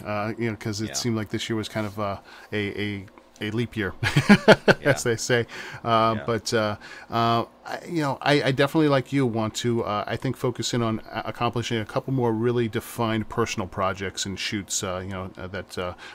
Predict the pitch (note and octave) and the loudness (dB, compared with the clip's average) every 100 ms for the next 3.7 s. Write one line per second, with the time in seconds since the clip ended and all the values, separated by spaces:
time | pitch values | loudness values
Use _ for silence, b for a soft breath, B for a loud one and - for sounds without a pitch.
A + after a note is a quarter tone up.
0 | B G2+ G2 F#2+ - F#2 - G2 F#2+ F#2 | B -4 -2 -4 -4 -8 -6 -4 -4 -2
1 | F#2 F2+ F2+ F#2+ F#2 - - G2 F2+ F2+ | -4 -4 -6 -6 -6 -8 -8 -6 -4 -6
2 | F2 - F#2 F2+ F2 F2 - B B G2 | -6 -8 -10 -8 -8 -10 -12 B B -8
3 | F#2 G2 - F#2 F2+ F2 | -6 -6 -6 -6 -6 -8